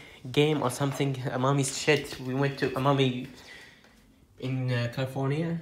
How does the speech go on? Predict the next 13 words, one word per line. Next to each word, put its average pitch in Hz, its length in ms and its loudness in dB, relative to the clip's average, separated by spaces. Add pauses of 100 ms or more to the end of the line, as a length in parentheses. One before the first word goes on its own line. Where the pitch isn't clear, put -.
(100)
Flo-, 143 180 2
I 143 100 4
mean 135 240 4
in 131 140 2
Florida, 127 480 0
sorry. 117 380 -4 (320)
And 135 120 -4
this 135 240 -4
one, 123 300 -6
this 135 240 -2
four 123 300 0
from, 123 460 -2
uh, 113 260 -8